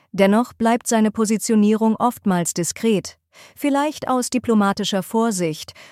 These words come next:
aus strategischen Erwägungen oder weil man selbst zu jenen Strukturen gehört, die eine kritische Reflexion erfordern. In der Welt der Veranstaltungsproduktion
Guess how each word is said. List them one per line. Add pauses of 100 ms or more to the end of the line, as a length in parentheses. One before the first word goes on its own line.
aus
strategischen
Erwägungen (300)
oder
weil
man
selbst
zu
jenen
Strukturen
gehört, (340)
die
eine
kritische
Reflexion
erfordern. (880)
In
der
Welt
der
Veranstaltungsproduktion